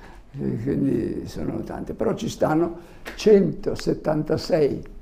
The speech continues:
mila chilometri, che è quattro volte la, l'equatore, la, la, quattro volte l'equatore,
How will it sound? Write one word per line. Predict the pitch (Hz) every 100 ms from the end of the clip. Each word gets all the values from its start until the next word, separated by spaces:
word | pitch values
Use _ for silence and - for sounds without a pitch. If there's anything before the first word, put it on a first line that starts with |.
| -
mila | 175 165 147
chilometri, | - 190 196 214 214 190
che | - 180
è | 151
quattro | - 156 - 175
volte | 170 185 151 - 147 127 -
la, | 143 139 131 127 - - - - - - - - -
l'equatore, | - 151 147 170 165 180 170 180 196
la, | - 139 - -
la, | 117 - - - - - - - - - - - -
quattro | 139 131
volte | 135 131 139
l'equatore, | 143 - - 113 117 117